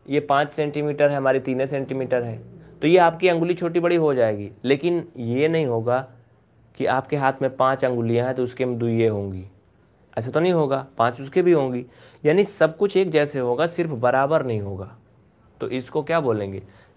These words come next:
समरूप बोलेंगे। जैसे एक एग्जांपल मैं अभी आपको दिखाया था, लो फिर से देख लो, हमारे पास यही है, ये आकृतियाँ समरूप हैं क्योंकि ये एक जैसे दिख रही,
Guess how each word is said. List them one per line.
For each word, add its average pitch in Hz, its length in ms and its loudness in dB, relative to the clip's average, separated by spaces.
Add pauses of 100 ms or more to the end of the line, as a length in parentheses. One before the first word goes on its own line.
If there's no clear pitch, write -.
(140)
समरूप 131 360 2
बोलेंगे। 90 500 -4 (680)
जैसे 135 500 2
एक 135 140 -2
एग्जांपल 139 420 4
मैं 143 120 6
अभी 135 160 4
आपको 135 240 6
दिखाया 127 340 4
था, 131 120 -2
लो 127 120 -2
फिर 139 160 -2
से 135 120 -4
देख 127 180 -2
लो, 123 220 -6 (280)
हमारे 120 200 -4
पास 123 260 -4
यही 127 220 -2
है, 117 200 -10 (440)
ये 156 100 6
आकृतियाँ 143 380 0
समरूप 135 460 -4
हैं 131 160 -12 (520)
क्योंकि 160 240 0
ये 180 140 4
एक 170 240 2
जैसे 135 260 2
दिख 107 180 -4
रही, 95 220 -4